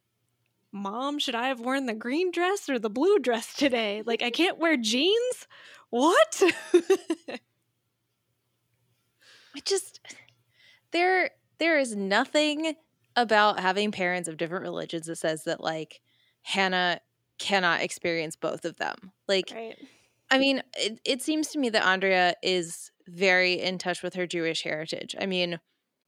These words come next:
Speaker 2: you know, her grandmother talks about surviving the Holocaust.
Speaker 1: Mm-hmm.
Speaker 2: Like, I, it feels to me that they made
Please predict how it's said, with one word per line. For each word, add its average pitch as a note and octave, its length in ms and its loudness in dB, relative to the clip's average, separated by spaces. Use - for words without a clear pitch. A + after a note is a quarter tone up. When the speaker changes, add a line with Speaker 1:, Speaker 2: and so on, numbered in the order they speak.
Speaker 2:
you G#3 120 0
know, F3 180 0
her F#3+ 180 0
grandmother G3+ 720 4
talks G3+ 260 2
about F3 380 4
surviving F3+ 400 0
the F3 60 -2
Holocaust. - 760 0
Speaker 1:
Mm-hmm. F3 200 0
Speaker 2:
Like, - 140 -12
I, G3 320 2
it G3+ 180 0
feels B3 440 2
to A#3+ 100 -6
me F3+ 340 -2
that F3 260 0
they F#3 160 0
made F#3+ 340 -2